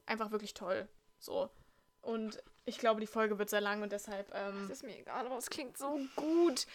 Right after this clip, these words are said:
Speaker 2: Okay, ich mache mit meinen Highlights, mit meinen letzten Highlights weiter und swanke dann direkt zu, zu, mm, Büchern,
Speaker 1: Ja.
Speaker 2: okay? Also, ähm, genau, ich wollte dann als nächstes noch kurz über Noah sprechen. Ähm, also heißt Noah von einem, der Überlebte von Tagesbürger.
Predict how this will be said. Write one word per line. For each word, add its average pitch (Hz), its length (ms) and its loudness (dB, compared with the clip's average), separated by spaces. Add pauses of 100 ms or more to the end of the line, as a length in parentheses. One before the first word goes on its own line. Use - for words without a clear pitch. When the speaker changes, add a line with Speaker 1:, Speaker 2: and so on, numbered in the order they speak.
(180)
Speaker 2:
Okay, 247 220 4
ich 233 80 2
mache 247 160 4
mit - 80 0
meinen 233 260 6
Highlights, 269 400 6
mit 233 140 0
meinen 233 120 6
letzten 240 300 0
Highlights 254 300 4
weiter 254 220 4
und 226 140 0
swanke 233 680 4
dann 226 160 4
direkt 208 320 0
zu, 214 420 4
zu, 208 300 4
mm, 370 840 2
Büchern, 240 280 2
Speaker 1:
Ja. 226 220 6
Speaker 2:
okay? 247 280 0 (760)
Also, 226 380 8 (880)
ähm, 208 540 0
genau, 202 380 0
ich - 220 -8
wollte 214 200 4
dann 220 240 2
als - 240 -4
nächstes 240 340 -2
noch 226 180 -2
kurz 262 280 4
über 226 160 0
Noah 220 320 2
sprechen. 220 520 -6 (680)
Ähm, 208 240 0
also 202 200 0
heißt 214 200 -4
Noah 220 220 2
von 214 180 -2
einem, 208 240 2
der - 100 0
Überlebte 208 400 -2
von 208 160 -4
Tagesbürger. 196 680 -2